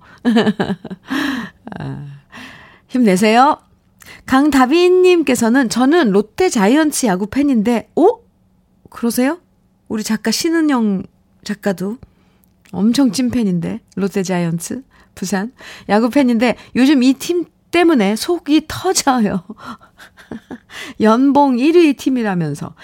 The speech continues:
지난주 다섯 경기에서 일 승 사 패 했어요. 작년엔 십 등, 올해는 칠 등. <laughs> 이 속 터지는 팀을 아직도 좋아하는 저한테도 속이 터지네요. 유유유.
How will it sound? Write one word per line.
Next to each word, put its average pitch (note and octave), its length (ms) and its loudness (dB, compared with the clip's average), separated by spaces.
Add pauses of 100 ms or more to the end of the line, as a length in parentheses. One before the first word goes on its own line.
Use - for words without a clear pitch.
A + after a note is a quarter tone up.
(160)
지난주 A#3 560 0 (400)
다섯 B3+ 340 0
경기에서 G#3 480 0
일 C#4 220 2
승 D4 240 -2
사 G3+ 220 -4
패 D#4+ 220 0
했어요. A3 380 -2 (280)
작년엔 B3 500 2
십 - 400 -12
등, A3 180 0 (240)
올해는 A3 380 2
칠 G#4+ 280 -4
등. G#3+ 200 -4 (460)
<laughs> - 760 -6
이 F#3+ 140 -2
속 - 240 -6
터지는 B3 380 0
팀을 A#3 400 -2 (100)
아직도 B3+ 360 -4
좋아하는 A#3 580 0
저한테도 G#3+ 600 -4 (200)
속이 C4 380 -4
터지네요. C4+ 880 -4
유유유. A3+ 500 0